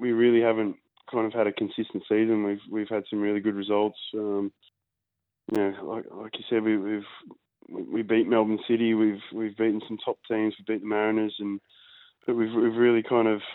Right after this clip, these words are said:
um, you know, kind of fallen at the hurdle when, when, when, you know, games we should be winning, we, we haven't won. Um, on the weekend, I thought we dominated large periods of the game, but we, we just couldn't capitalise on that kind of, I guess, field,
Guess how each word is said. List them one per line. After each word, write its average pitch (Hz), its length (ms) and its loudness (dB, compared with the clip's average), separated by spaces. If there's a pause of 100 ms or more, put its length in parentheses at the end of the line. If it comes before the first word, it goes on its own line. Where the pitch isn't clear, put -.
(120)
um, 98 640 -2
you - 120 -10
know, 104 180 -4
kind 110 140 0
of 98 140 -2
fallen 110 260 4
at 95 80 0
the 98 80 2
hurdle 104 380 4
when, 101 320 0 (100)
when, 104 300 -10
when, 98 320 -8 (340)
you 107 80 -14
know, 101 160 -8 (100)
games 110 280 -2
we 104 180 -4
should 107 100 -4
be 107 120 0
winning, 104 300 0
we, 95 80 0
we 98 180 -4
haven't 101 280 -4
won. 90 300 -4 (600)
Um, 98 640 0
on 110 120 0
the 107 80 4
weekend, 113 460 4
I 113 160 2
thought 110 120 0
we 101 200 -4 (380)
dominated 104 520 -2 (140)
large 104 380 4
periods 104 260 -2
of 95 60 -4
the 87 80 -2
game, 101 340 -2
but 101 160 -4
we, 104 160 -6
we 101 140 -6
just 101 160 -12
couldn't 101 260 -8
capitalise 98 460 -2
on 98 140 -4
that 98 200 -6
kind 98 160 -4
of, 92 100 -6 (1300)
I - 20 0
guess, 110 160 2 (140)
field, 120 340 4